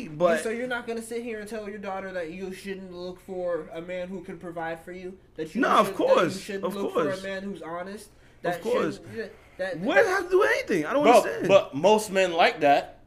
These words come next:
Speaker 2: Okay.
Speaker 3: right? Have a certain mind
Speaker 2: And there's
Speaker 3: of
Speaker 2: some
Speaker 3: respect.
Speaker 2: and there's
Speaker 3: Uh,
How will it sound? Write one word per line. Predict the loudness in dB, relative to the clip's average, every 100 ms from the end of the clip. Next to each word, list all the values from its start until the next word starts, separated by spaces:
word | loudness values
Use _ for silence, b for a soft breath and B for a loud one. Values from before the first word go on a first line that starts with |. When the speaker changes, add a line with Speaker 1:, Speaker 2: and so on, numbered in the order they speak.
| _ _ _ _
Speaker 2:
Okay. | 4 8
Speaker 3:
right? | 8 6 -6 -20 _ -8
Have | 8 8 8
a |
certain | 6 4 4 4 4
mind | 6 6 4 0 -2
Speaker 2:
And | 2
there's | 8 8
Speaker 3:
of | 10
Speaker 2:
some | 8
Speaker 3:
respect. | 6 4 4 4 2 -2
Speaker 2:
and | 4 4
there's | 4 -2 -20 -20 _ -4
Speaker 3:
Uh, | -4